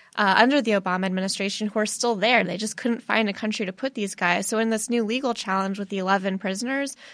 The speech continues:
two of those guys have already been cleared for release through this insanely extensive interagency process that is so time-consuming. They were put through all the processes, told they were going to go home,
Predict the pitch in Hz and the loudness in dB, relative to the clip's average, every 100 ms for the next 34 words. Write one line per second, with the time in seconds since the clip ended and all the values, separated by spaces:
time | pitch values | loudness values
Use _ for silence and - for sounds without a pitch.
0 | - - 277 285 294 277 247 240 247 226 | -12 -4 0 2 2 2 2 4 4 4
1 | 196 202 - 220 262 269 247 247 - 233 | 2 -2 2 6 6 6 2 -2 0 0
2 | 226 220 226 208 202 185 190 - 220 208 | 0 0 -2 0 0 0 -2 -4 -2 -2
3 | - 226 226 - - 269 262 254 240 - | 0 -2 0 0 2 4 4 2 -2 -2
4 | - 208 214 208 202 - 240 262 233 226 | 0 0 0 -4 -4 -2 0 2 2 0
5 | 226 233 226 208 190 - 196 196 185 202 | -2 -4 0 2 2 0 -4 -4 -6 -6
6 | - 226 233 226 247 262 226 214 190 175 | 0 0 2 2 2 2 0 0 -2 0
7 | 180 202 240 - - - 214 220 208 - | 0 0 -2 -8 -20 -2 2 4 4 2
8 | - 320 277 285 - 240 277 262 254 254 | 0 2 2 2 4 6 6 4 4 4
9 | 247 226 - 190 202 208 - - 277 262 | 2 -4 -4 -4 -4 -6 -6 2 2 4
10 | 240 226 247 254 233 226 226 254 233 185 | 2 4 2 2 2 2 2 4 4 4
11 | 196 | 0